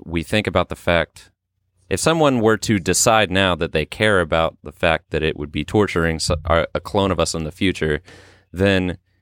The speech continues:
it wins because it's causing us distress retro-, retroactively without even having to directly interact with us.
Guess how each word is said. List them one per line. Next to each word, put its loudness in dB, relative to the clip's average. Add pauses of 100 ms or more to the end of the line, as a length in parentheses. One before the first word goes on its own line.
(460)
it 2
wins 0 (280)
because 0
it's -2
causing 0
us 0
distress -2
retro-, 0 (120)
retroactively 0 (360)
without 0 (540)
even 0
having 0
to -6
directly -2
interact -2
with -4
us. -2